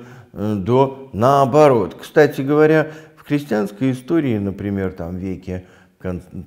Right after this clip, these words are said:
третьем, в конце третьего, в начале четвертого, в какой-нибудь Северной Африке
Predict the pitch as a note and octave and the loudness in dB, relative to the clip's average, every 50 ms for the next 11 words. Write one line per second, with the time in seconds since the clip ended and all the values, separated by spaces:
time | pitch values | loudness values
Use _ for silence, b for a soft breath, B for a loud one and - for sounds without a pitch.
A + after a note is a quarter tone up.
0 | - _ _ _ - F#2+ A2 B2+ C3+ C3+ C3 A#2+ - - G2 F2+ F2 D2+ - - | -18 _ _ _ -10 -8 -6 -4 -4 -4 -6 -6 -10 -12 -12 -12 -12 -12 -16 -16
1 | _ E2+ E2 D#2 - F2 D#2+ D2+ F#2+ G2+ A#2+ A#2+ - - D#2+ D#2 D2 F2+ F2+ F2 | _ -14 -14 -14 -14 -16 -14 -12 -10 -8 -8 -10 -10 -12 -18 -16 -14 -14 -14 -14
2 | - F#2 E2+ F2 - - - - _ C#3 C#3 C3 C3+ - F2 D2 - - D#2 - | -12 -14 -14 -14 -14 -18 -20 -10 _ -4 -4 -4 -6 -10 -14 -14 -14 -18 -18 -16
3 | - F2 E2 E2 D#2+ - - - F#2+ F#2 E2+ - F2 F2 E2 - - - - - | -14 -14 -14 -14 -14 -18 -14 -10 -10 -10 -10 -10 -12 -12 -10 -10 -12 -14 -14 -16
4 | F#2+ - - F#2 | -16 -16 -16 -18